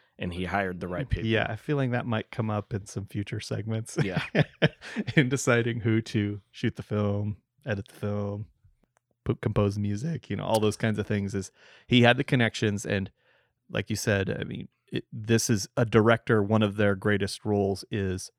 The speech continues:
Speaker 2: one of their greatest jobs is to, uh, delegate, and he did that well.
Speaker 1: Yeah.
Speaker 2: All right. Money Chris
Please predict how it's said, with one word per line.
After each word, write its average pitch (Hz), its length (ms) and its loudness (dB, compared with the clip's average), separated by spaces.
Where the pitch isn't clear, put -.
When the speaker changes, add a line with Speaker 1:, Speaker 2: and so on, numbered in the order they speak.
Speaker 2:
one 117 120 4
of 107 60 6
their 107 100 4
greatest 104 520 0
jobs 104 720 0
is 98 320 -4
to, 98 540 -6
uh, 95 220 -6
delegate, 90 500 -6
and 101 240 -10
he - 160 -6
did - 200 -4
that - 180 -10
well. - 220 -18
Speaker 1:
Yeah. 90 120 -8
Speaker 2:
All 113 140 2
right. 147 240 6
Money 147 320 2
Chris - 520 -2